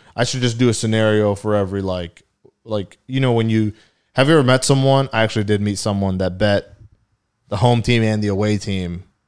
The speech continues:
and then whoever wins, they just post that. Which is like, actually, if you wanna build a business selling picks, you just do that. You'll find a good clientele pretty fast.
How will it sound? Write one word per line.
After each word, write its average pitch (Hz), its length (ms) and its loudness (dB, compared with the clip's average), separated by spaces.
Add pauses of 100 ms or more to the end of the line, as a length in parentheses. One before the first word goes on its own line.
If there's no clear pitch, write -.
(240)
and 107 140 -6
then 98 100 -4
whoever 101 320 -2
wins, 95 260 -4
they 95 80 -2
just 92 180 -6
post 90 220 -6
that. 67 240 -12 (1000)
Which 165 220 4
is 160 100 -2
like, 147 280 0
actually, 147 440 0
if 117 80 2
you 156 100 2
wanna 156 160 4
build 127 220 4
a 120 40 0
business 135 380 2
selling 139 260 0
picks, 190 280 -2
you 123 80 -4
just 120 180 -10
do 127 120 4
that. 139 220 2
You'll 107 120 -4
find 107 260 -8
a 95 40 -8
good 98 180 -8
clientele 107 440 -6
pretty 98 180 -10
fast. - 400 -12